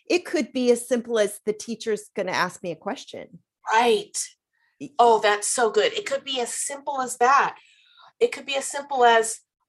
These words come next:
Speaker 2: "I'm wondering who's gonna sit by me at lunch."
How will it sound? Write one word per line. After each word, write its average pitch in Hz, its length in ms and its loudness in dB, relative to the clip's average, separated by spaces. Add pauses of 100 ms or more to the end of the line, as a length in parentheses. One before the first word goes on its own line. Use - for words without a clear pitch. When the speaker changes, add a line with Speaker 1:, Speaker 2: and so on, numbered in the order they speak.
Speaker 2:
"I'm 240 320 2
wondering 208 880 -6 (280)
who's - 240 -8
gonna 254 200 -8
sit 254 220 -4
by 226 160 4
me 196 340 -10 (240)
at 233 180 2
lunch." - 540 -2